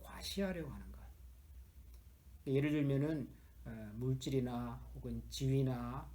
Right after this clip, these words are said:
돈이나 명예나 이런 것으로 나를 포장하고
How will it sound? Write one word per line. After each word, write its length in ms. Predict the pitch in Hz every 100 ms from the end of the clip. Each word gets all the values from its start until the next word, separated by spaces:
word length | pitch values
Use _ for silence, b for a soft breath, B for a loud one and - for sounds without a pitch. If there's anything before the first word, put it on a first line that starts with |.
| - - -
돈이나 840 | - 110 117 120 123 123 127 127 127 -
명예나 460 | 113 113 120 123
이런 260 | 135 180 240
것으로 680 | 233 226 170 127 147 190 B B B B
나를 280 | 107 110 110
포장하고 800 | - 185 196 185 175 185 208